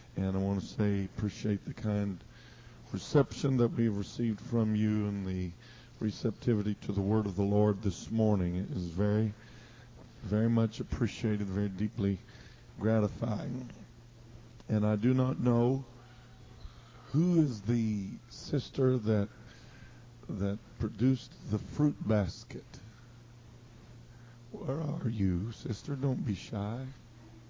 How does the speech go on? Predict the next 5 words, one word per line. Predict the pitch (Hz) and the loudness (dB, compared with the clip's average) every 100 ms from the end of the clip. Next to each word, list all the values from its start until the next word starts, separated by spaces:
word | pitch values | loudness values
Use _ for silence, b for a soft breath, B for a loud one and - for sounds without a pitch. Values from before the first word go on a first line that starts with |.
| - - - - B B B B B B B B - | -20 -20 -20 -20 B B B B B B B B -8
Is | 110 | -2
that | 139 147 - | 0 0 0
you? | 165 202 262 - 131 - - - - B B B B B B - | 0 0 -4 -10 -16 -18 -20 -20 -20 B B B B B B -4
Oh, | 151 151 151 131 | 0 4 6 4
sister, | 107 - 113 - | 2 -4 -6 -6